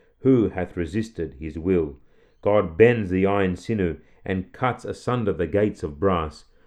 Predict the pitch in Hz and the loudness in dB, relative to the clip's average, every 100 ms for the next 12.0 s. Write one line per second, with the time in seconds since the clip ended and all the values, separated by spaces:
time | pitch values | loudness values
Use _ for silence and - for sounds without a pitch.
0 | _ - 101 107 113 123 123 - 127 127 | _ -4 0 4 4 2 -2 -4 -4 -4
1 | 104 107 101 113 110 95 - 120 123 101 | -6 -2 0 0 -2 -6 -4 -4 -4 -2
2 | 107 95 90 - - 113 113 113 - - | 0 0 -2 -6 -2 4 4 2 -20 -20
3 | - 107 123 127 - 127 123 127 113 113 | 0 4 4 4 -2 -4 -2 -2 0 -2
4 | 113 120 110 101 90 87 82 76 95 98 | 0 2 2 0 -4 -4 -4 0 0 0
5 | - 92 78 73 - _ - 101 95 - | -2 -2 -2 -8 -16 _ -10 -6 -2 -4
6 | - 127 131 131 98 123 117 87 90 101 | 0 2 2 0 0 2 2 2 0 -2
7 | 82 95 87 117 101 80 82 107 110 87 | 2 0 2 4 4 2 -2 0 0 -2
8 | - - 80 87 73 67 _ _ _ _ | -4 -4 0 0 -2 -10 _ _ _ _
9 | - 104 113 110 104 120 113 113 87 - | -6 -2 2 4 4 2 0 -2 -10 -4
10 | 113 107 95 98 101 92 87 104 104 101 | -2 -2 -2 -2 -2 -2 -4 0 2 2
11 | 92 80 - 104 82 73 80 104 117 | -2 -4 -6 -4 -4 -6 -2 0 0